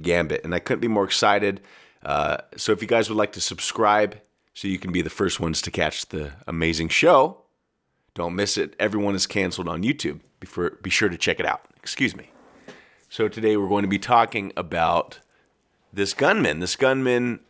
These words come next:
uh, released havoc, looks like July eighteenth, two thousand twenty-two, if I'm not mistaken, in an Indiana mall. And for those who don't know, Indiana recently passed a, uh, uh, a constitutional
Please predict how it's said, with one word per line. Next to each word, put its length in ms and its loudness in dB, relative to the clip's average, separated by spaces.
uh, 360 0
released 380 -2
havoc, 520 -2
looks 220 -8
like 220 0
July 320 2
eighteenth, 640 -4
two 120 -8
thousand 240 0
twenty-two, 420 -2
if 100 -6
I'm 100 -4
not 260 -4
mistaken, 600 -2
in 140 -6
an 100 -2
Indiana 460 4
mall. 600 2
And 100 -18
for 100 -8
those 220 -2
who 80 -2
don't 180 0
know, 220 0
Indiana 460 2
recently 560 2
passed 720 0
a, 580 -4
uh, 720 -10
uh, 280 -18
a 60 -18
constitutional 960 -2